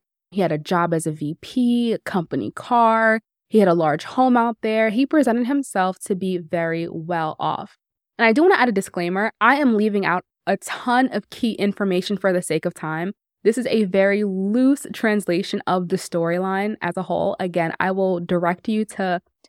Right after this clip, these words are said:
Reesa's TikTok for the entire series, as well as the resources below that I mentioned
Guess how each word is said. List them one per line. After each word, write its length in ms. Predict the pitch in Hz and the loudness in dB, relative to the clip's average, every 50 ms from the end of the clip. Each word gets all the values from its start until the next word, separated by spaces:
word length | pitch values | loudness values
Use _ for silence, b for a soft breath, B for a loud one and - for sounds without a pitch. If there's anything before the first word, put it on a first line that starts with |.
| _ _ _ _ | _ _ _ _
Reesa's 640 | - 202 208 208 - - 196 185 175 170 165 170 - - - | -2 0 0 -2 -2 -2 -2 0 0 0 -2 -4 -6 -12 -12
TikTok 580 | - - 277 262 - - - 254 233 226 233 - | -2 0 0 0 0 -2 0 2 2 2 2 0
for 240 | - - 202 202 190 | -2 0 0 2 2
the 100 | 190 180 | 2 0
entire 460 | 175 185 - - 226 220 220 220 226 | 0 -2 -2 0 0 0 2 0 -2
series, 560 | 220 - 220 220 214 214 214 214 214 214 208 - _ _ _ _ - | -2 -4 -4 -2 -2 -2 -2 -2 -2 -4 -4 -6 _ _ _ _ -2
as 180 | 185 185 185 | -2 0 2
well 140 | 196 190 - - | 0 0 2 2
as 220 | 170 185 185 175 | 2 2 2 0
the 80 | 180 175 | -2 0
resources 580 | 185 185 190 - 190 180 180 - - 175 170 | 0 0 0 0 -2 -2 -2 -2 -4 -4 -4
below 440 | 160 180 170 175 175 175 170 175 175 | -4 -4 -2 -2 -2 -2 -2 -2 -4
that 120 | 170 180 | -4 -2
I 80 | 175 170 | -2 -2
mentioned 440 | 175 165 170 175 - 175 170 165 | -2 -2 -4 -4 -4 -6 -6 -6